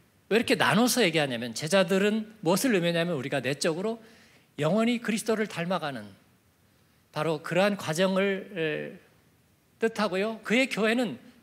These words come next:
땅 끝까지 향해서 주님을 전하고 그의 제자 삼는 일을 하는 바로 그들을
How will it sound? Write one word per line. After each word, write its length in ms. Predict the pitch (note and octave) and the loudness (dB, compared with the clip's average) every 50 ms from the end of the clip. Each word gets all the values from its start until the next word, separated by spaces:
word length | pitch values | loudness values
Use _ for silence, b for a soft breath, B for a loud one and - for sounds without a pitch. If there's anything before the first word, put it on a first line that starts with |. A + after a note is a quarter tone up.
| _ _ - | _ _ -6
땅 280 | - C4 D4 D4+ C#4 | -4 -4 -4 -4 -6
끝까지 520 | - C4 B3 B3+ - B3 A#3 A3+ A3+ A#3+ A#3 | -6 -8 -8 -6 -2 -2 0 0 0 -2 -2
향해서 600 | G#3 A3+ G#3+ G#3+ G3 F3+ - G#3+ G#3+ G#3+ G#3+ - b b b b b b b b b b b b | -2 -2 -2 -2 -2 -4 -2 -2 -4 -4 -6 -8 b b b b b b b b b b b b
주님을 680 | - - F#3+ F#3+ F#3+ F#3+ F#3 F#3 F3+ F3 F#3 - - - _ _ _ _ _ _ _ _ _ _ _ _ _ _ _ _ _ _ _ | -2 0 2 2 4 4 4 2 2 0 -4 -8 -18 -20 _ _ _ _ _ _ _ _ _ _ _ _ _ _ _ _ _ _ _
전하고 600 | - - D3 D#3+ D#3+ D#3 D3+ D3+ E3 F#3 G#3+ A#3+ - - b b b b b b b b b | -8 -4 -2 -2 0 0 -2 -2 -4 -6 -6 -6 -10 -18 b b b b b b b b b
그의 240 | b - G#3 G#3+ G#3 | b 2 2 4 4
제자 300 | G#3 - D3+ E3+ F#3 G#3+ | 2 0 0 0 0 0
삼는 400 | F3+ F3+ G3+ A3 G#3 G3+ G3 F#3+ | 2 2 2 2 4 2 2 2
일을 420 | F3+ F#3 F3 F#3 G3 F#3+ G3 G3 - | 2 0 0 0 0 -2 -2 -6 -10
하는 440 | - - G3 G3 F3 D#3 C3+ A#2 G#2+ - - - _ _ _ b b b b b b b b b b b | -6 -4 -2 -2 -2 -2 -4 -8 -10 -14 -20 -20 _ _ _ b b b b b b b b b b b
바로 340 | - C#3+ C#3+ C#3+ C3 B2+ C#3+ | -8 -6 -4 -4 -4 -6 -4
그들을 1000 | - F#3 F3+ G3+ A#3 A#3 B3+ A#3+ A3+ G3 F3+ G3+ G3+ G#3 G#3+ G3+ F#3+ - - - | -4 -2 0 2 2 2 2 0 0 -2 -4 -8 -10 -14 -16 -16 -16 -16 -16 -18